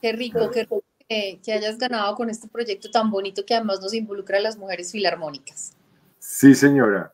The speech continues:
Speaker 2: Vamos a hacer esta pequeña, eh, intro acá, que nos lo han enviado para que lo mostremos, precisamente la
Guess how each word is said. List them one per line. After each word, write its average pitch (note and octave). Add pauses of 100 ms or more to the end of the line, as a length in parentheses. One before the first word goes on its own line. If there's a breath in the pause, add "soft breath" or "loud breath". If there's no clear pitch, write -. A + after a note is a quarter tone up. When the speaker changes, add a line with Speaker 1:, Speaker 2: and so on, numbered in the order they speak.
(140)
Speaker 2:
Vamos C3
a C#3+
hacer B2
esta C3
pequeña, A#2+ (120)
eh, G2+
intro B2
acá, D3+
que B2 (180)
nos G#2
lo G#2
han A2+
enviado C#3
para A2+
que G#2+
lo G2
mostremos, E3 (480)
precisamente A2
la F#2